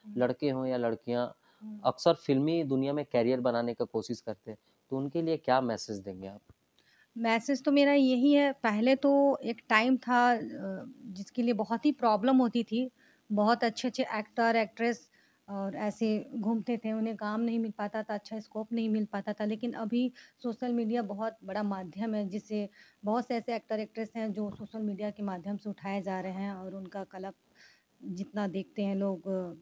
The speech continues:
Speaker 1: जैसे ही आपका Instagram हो गया, Facebook हो गया, Twitter हो गया, एक्स वाई जेड, जो भी सोशल मीडिया के माध्यम से लोग,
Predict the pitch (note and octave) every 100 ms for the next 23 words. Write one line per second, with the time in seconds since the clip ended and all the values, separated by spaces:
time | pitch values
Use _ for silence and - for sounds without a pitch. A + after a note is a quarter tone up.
0 | _ _ _ _ _ _ _ - G3+ G3+
1 | G3 F#3 - G3 F#3 G3 - G3+ F#3 F#3
2 | F#3 F3+ F3+ F3 F3 F#3 E3+ G3+ F#3+ F#3
3 | E3+ F3+ F3+ G3+ - F#3+ F#3 F3+ F#3 F#3
4 | - F#3+ F3 F#3+ F#3 F3+ G3+ F#3+ - G3
5 | F#3 F#3+ G3 F#3 F3 G3 G#3 G3